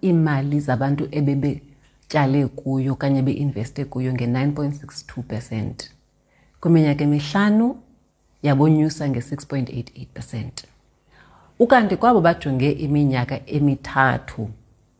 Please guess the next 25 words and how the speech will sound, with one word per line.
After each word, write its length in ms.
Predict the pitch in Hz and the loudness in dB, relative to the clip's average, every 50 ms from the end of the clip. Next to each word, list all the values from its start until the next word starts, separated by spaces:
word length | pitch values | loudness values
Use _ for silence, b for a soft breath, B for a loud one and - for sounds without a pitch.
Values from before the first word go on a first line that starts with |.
| _ _ | _ _
ababefake 720 | - 156 160 151 151 151 147 - - 143 135 147 151 143 | 2 4 4 4 4 2 0 0 -2 -2 -2 0 -2 -2
kwi-J 520 | 147 - 151 143 139 - - 139 127 - - | -2 -2 -4 -4 -4 -4 -2 -2 -2 0 -2
S 180 | 139 - - | -4 -4 -2
E 160 | 151 147 147 - | -2 -4 -4 -2
All 180 | - 139 135 131 - | -4 -4 -4 -4 -4
Bond 300 | - 123 123 131 123 - - | -6 -4 -2 -2 -2 -4 -6
Index, 600 | - 135 135 120 - - - - - - - - b b b b b b b b - | -6 -4 -4 -4 -4 -8 -12 -14 -14 -14 -16 -18 b b b b b b b b 4
bona 320 | 156 170 170 180 190 190 | 6 8 8 8 6 2
kwiminyaka 480 | 190 233 226 220 208 175 160 156 - 160 | 2 2 2 4 4 2 2 0 -2 -4
emihlanu 600 | 156 151 156 - - - 151 147 139 135 135 131 | -4 -4 -6 -6 -6 -2 -2 0 0 0 0 0
babuyelwe 580 | 135 139 139 143 143 151 147 151 156 175 185 | 0 2 2 2 2 2 4 4 4 4 2
yi-seven 400 | 156 127 - 170 151 135 123 123 | 2 0 -2 -4 -2 -2 -2 -2
point 260 | 120 127 123 123 120 123 123 | -2 -2 -4 -4 -4 -4 -4
one 220 | 117 110 117 120 | -4 -2 -4 -4
three 200 | - - 120 120 | -6 -6 -8 -8
percent, 640 | - - 113 - - - - - 120 - - - b b b b b b b b - | -8 -10 -10 -10 -8 -8 -8 -10 -10 -12 -18 -20 b b b b b b b b -8
ukanti 400 | 127 - 175 156 139 123 - 139 | -4 -2 0 0 0 0 -2 -4
kwiminyaka 520 | - - 156 160 156 147 139 131 123 - 131 | -4 0 0 2 2 2 2 0 0 -2 -4
elishumi 840 | - 147 139 135 143 - - - - 226 226 208 170 135 123 123 B B B B B B B B B - | -4 -4 -4 -4 -4 -6 -6 -2 0 2 4 4 4 2 0 -2 B B B B B B B B B 0
babuyelwa 880 | 151 147 143 143 135 143 143 139 147 147 143 143 143 135 135 131 131 135 - 135 | 2 2 4 4 4 4 4 4 4 4 4 4 2 0 0 -2 -4 -6 -8 -8
yi-six 340 | 123 - - - 139 - | -8 -8 -8 -10 -12 -12
point 220 | - - 135 123 127 | -8 -6 -6 -4 -4
seven 260 | - 123 113 110 117 | -4 -6 -6 -8 -8
four 200 | - - - - | -10 -12 -14 -14
percent. 640 | - - 123 - - 117 107 110 123 113 - - | -14 -14 -14 -10 -8 -8 -8 -8 -10 -12 -14 -16